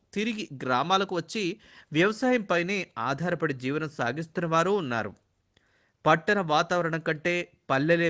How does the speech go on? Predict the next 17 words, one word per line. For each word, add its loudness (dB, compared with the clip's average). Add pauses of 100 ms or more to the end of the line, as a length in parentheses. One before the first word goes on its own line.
బెటర్ 2
అని 0 (500)
తిరిగి 2 (180)
గ్రామాలకు 0
చేరి 0 (240)
వ్యవసాయం -2
చేస్తూ -4 (480)
ఆదర్శ 2 (100)
యువ -2
రైతులుగా -2
నిలుస్తున్నారు. -4 (420)
అయితే 0 (440)
వ్యవసాయంపై 2 (100)
ఆధారపడ్డ 0
విద్యావంతులు -4
మాత్రం -2 (480)
ఓ 4